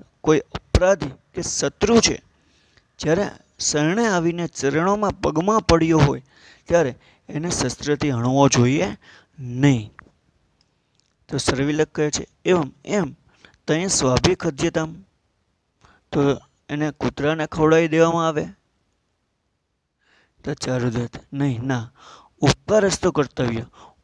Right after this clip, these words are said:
ઉપકારથી હણવો જોઈએ." કે જ્યારે ચારુદત્તે કીધું કે કોઈ શત્રુ ગુનો કરનાર માણસ છે, એ શરણે આવી અને આપણા પગમાં પડેલો હોય, ત્યારે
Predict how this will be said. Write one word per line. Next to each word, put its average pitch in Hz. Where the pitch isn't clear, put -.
ઉપકારથી 160
હણવો 123
જોઈએ." 120
કે 156
જ્યારે 147
ચારુદત્તે 151
કીધું 165
કે 165
કોઈ 185
શત્રુ 156
ગુનો 143
કરનાર 151
માણસ 143
છે, 143
એ 170
શરણે 165
આવી 180
અને 156
આપણા 143
પગમાં 143
પડેલો 147
હોય, 170
ત્યારે 170